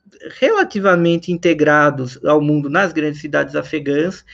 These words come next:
você ter u-, universidades, muita gente que estudou na União Soviética e tem uma esquerda, embora desorganizada pela maneira como o Afeganistão ficou,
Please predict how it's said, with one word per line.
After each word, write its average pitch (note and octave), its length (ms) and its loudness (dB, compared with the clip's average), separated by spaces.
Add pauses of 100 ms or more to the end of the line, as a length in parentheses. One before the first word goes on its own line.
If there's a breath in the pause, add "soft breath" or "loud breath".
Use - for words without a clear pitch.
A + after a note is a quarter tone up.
(440 loud breath)
você G#4+ 280 2
ter G3 380 2
u-, F#3 220 0
universidades, E3 920 0
muita A#3 380 0
gente F3 220 -2
que F#3+ 80 -8
estudou E3+ 300 0
na E3 100 2
União D#3+ 200 -2
Soviética G3+ 500 -4
e - 40 -8
tem B4+ 100 6
uma C5+ 80 4
esquerda, G#3+ 520 2 (440)
embora F3 380 2
desorganizada G3+ 1000 0 (240)
pela G3+ 200 2
maneira F#3 360 0
como A3+ 220 -6
o - 20 -6
Afeganistão G3+ 600 -6
ficou, F#3+ 600 -2